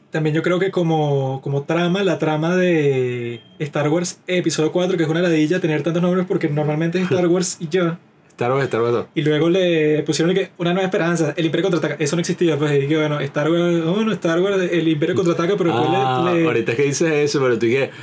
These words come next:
Speaker 2: Star Wars, Una Nueva Esperanza, un nombre
Speaker 1: O sea,
Speaker 2: buenísimo. <laughs>
Speaker 1: tiene un buen título, pero cuando estás hablando de las precuelas y de estas al mismo tiempo, la gente se puede confundir porque Star Wars uno, dos, tres, episodio, eh, siete.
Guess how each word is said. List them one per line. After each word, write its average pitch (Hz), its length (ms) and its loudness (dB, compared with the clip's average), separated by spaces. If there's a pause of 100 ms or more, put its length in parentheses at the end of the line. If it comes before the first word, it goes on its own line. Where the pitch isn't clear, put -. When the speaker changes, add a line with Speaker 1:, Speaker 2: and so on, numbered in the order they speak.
(280)
Speaker 2:
Star 113 320 -2
Wars, 95 400 -4
Una 110 160 0
Nueva 117 160 0
Esperanza, 98 580 -4
un 98 120 -10
nombre 101 500 -2
Speaker 1:
O 95 80 -6
sea, 156 280 0
Speaker 2:
buenísimo. 143 280 -2
<laughs> 165 40 -4
Speaker 1:
tiene 165 160 0
un 180 120 2
buen 208 260 2
título, 208 380 0
pero 175 180 0
cuando 160 200 -2
estás 160 200 -2
hablando - 300 2
de 151 80 2
las 156 140 0
precuelas 170 500 0
y 151 80 2
de 151 160 2
estas 196 300 -2
al 175 180 0
mismo 170 300 0
tiempo, 190 320 2
la 175 100 2
gente 156 220 0
se 190 80 2
puede 156 180 0
confundir 165 340 2
porque 180 280 2
Star 160 180 -2
Wars 190 140 2
uno, 185 140 0
dos, 180 280 -2
tres, 208 260 -2
episodio, 196 540 0
eh, 214 200 -2
siete. - 320 -2